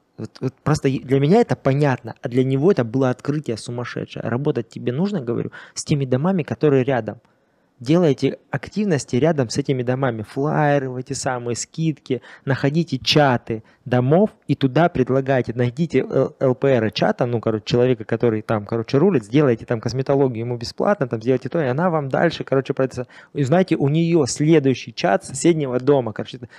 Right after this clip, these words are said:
есть я ему расписал за пятнадцать минут, он такой стоит,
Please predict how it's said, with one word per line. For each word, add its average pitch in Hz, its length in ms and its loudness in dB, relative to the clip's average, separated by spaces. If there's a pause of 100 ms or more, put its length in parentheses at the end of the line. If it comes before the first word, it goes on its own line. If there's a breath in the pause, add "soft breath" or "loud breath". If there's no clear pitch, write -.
есть - 120 -6
я 175 100 6
ему 151 120 4
расписал 139 480 2
за 127 120 0
пятнадцать 151 500 0
минут, 170 220 0 (180)
он 131 100 -2
такой 123 240 -4
стоит, 151 340 -2